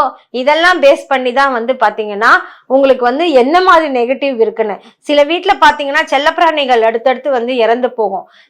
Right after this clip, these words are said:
செல்லப்பிராணிகள் எப்பயுமே வந்து வளர்த்த அந்த ஓனரோடுக்கு நெகட்டிவ் வருது, வ-, ஓனருக்கு ஏதோ ஒரு, ஆஹ், அகால விஷயங்கள் நடக்க போகுது அப்படின்னா முதல்ல அந்த செல்லப்பிராணி தான் எடுத்துக்கும். அந்த வரிசையில வந்து குதிரை,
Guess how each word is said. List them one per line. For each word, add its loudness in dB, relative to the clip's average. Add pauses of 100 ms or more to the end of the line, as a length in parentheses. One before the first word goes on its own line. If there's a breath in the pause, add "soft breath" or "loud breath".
செல்லப்பிராணிகள் 2
எப்பயுமே -4
வந்து -2
வளர்த்த 2
அந்த -2 (180)
ஓனரோடுக்கு 0
நெகட்டிவ் -2
வருது, 0 (120)
வ-, 0
ஓனருக்கு 0
ஏதோ 0
ஒரு, 2 (460 loud breath)
ஆஹ், 2
அகால 4
விஷயங்கள் -4
நடக்க 0
போகுது -2 (380 soft breath)
அப்படின்னா -2
முதல்ல 0
அந்த -2
செல்லப்பிராணி 2
தான் 4
எடுத்துக்கும். -4 (240 soft breath)
அந்த 2
வரிசையில 2
வந்து -2
குதிரை, 2